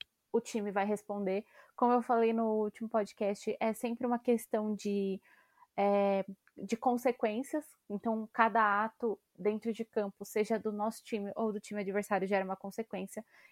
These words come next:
Então, quando o Olímpia povoava o meio de campo, o Palmeiras aproveitava os lados, então a gente tinha muitas jogadoras dando profundidade pro, pro time. É, a Bruna Caldeirão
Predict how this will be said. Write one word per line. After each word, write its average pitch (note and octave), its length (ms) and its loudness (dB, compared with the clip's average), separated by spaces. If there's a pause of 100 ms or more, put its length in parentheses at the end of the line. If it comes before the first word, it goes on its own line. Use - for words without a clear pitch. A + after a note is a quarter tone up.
Então, G3 340 0 (220)
quando A3 440 2 (560)
o A#3+ 140 8
Olímpia G#3 500 4
povoava A3 680 2
o B3+ 40 2
meio A3+ 260 -2
de - 140 -16
campo, G3 460 -4
o A3 80 -6
Palmeiras G#3 580 2 (460)
aproveitava A#3+ 1080 4
os A3+ 120 -4
lados, G#3 520 2
então G#3+ 280 0
a G#3+ 60 0
gente G#3+ 260 -8
tinha G#3+ 360 -6 (680)
muitas C#4 360 4
jogadoras A3+ 540 4
dando G#3 240 2
profundidade G#3 920 0
pro, G#3 220 -4 (220)
pro G3 140 -6
time. G3 460 -6 (440)
É, G3 340 2 (140)
a A3 120 2
Bruna A#3 440 4
Caldeirão G#3 640 2